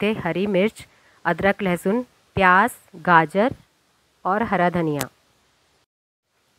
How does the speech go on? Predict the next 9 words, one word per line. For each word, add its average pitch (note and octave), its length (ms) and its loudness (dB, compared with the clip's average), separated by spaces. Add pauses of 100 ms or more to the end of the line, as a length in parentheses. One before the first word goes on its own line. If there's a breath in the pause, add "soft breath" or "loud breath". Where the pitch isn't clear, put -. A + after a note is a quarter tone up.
कुछ A#3+ 180 -2
मैंने F#3+ 280 0
dry E3+ 300 -6
मसाले F3+ 440 -6
लिए E3+ 280 -8
हैं, G3 260 -6 (180)
नमक, F3 460 -2 (720)
लाल F#3+ 280 6
मिर्च, F#3+ 300 -4